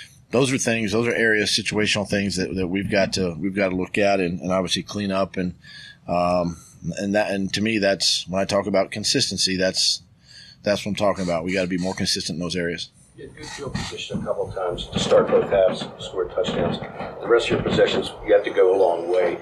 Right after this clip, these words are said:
Speaker 2: Without a, a running game to, you know, let you generate those twelve and fourteen play drives,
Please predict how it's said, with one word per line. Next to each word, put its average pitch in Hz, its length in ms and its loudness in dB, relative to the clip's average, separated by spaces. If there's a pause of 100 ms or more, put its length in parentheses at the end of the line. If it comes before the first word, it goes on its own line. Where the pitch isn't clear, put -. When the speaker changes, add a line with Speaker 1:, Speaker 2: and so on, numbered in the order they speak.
(360)
Speaker 2:
Without 117 280 6
a, - 360 -4
a - 100 -2
running 107 300 4
game 95 300 2
to, - 100 -4
you - 680 -4
know, - 560 -10
let 101 200 2
you 107 80 -6
generate 101 360 4
those 87 180 0
twelve 90 380 4
and - 120 -8
fourteen 90 400 -2
play 87 180 0
drives, 87 380 2